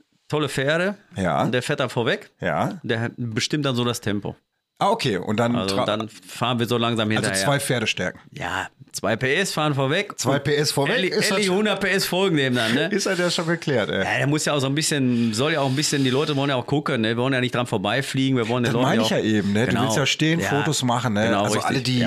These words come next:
Speaker 1: Ja.
Speaker 2: nichts vorhaben am dritten April, wie viel Uhr geht das los?
Speaker 1: Siebzehn Uhr fünfzehn starten wir an dem Parkplatz los.
Speaker 2: So,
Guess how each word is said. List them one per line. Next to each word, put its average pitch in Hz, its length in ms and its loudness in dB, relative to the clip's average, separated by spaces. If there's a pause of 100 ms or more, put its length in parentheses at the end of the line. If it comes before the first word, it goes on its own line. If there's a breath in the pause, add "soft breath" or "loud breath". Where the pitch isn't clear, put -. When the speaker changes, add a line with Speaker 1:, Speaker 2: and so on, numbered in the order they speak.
(140)
Speaker 1:
Ja. 101 80 -6
Speaker 2:
nichts 120 180 0
vorhaben 120 320 0
am 165 140 0
dritten 165 240 0
April, 170 280 2
wie 156 60 0
viel 170 100 0
Uhr 175 80 0
geht 175 120 -2
das 170 140 -2
los? - 260 -4 (380 loud breath)
Speaker 1:
Siebzehn 214 340 0
Uhr 220 80 2
fünfzehn 214 340 -2
starten 160 400 0
wir 143 140 0
an 143 80 0
dem 135 80 0
Parkplatz 131 440 -2
los. 95 360 -6
Speaker 2:
So, - 200 -4